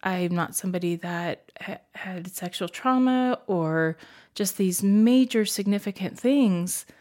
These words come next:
And I, I felt like I was going in to heal trauma that was like death by a thousand paper cuts, like these little things in my life that somehow had much more deeper rooted thing,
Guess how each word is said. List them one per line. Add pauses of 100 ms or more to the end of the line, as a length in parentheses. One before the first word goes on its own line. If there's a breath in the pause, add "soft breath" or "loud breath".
(840 soft breath)
And
I,
I
felt
like
I
was
going
in
to
heal
trauma
that
was
like
death
by
a
thousand
paper
cuts,
like
these
little
things
in
my
life
that (280 loud breath)
somehow
had
much
more
deeper
rooted
thing,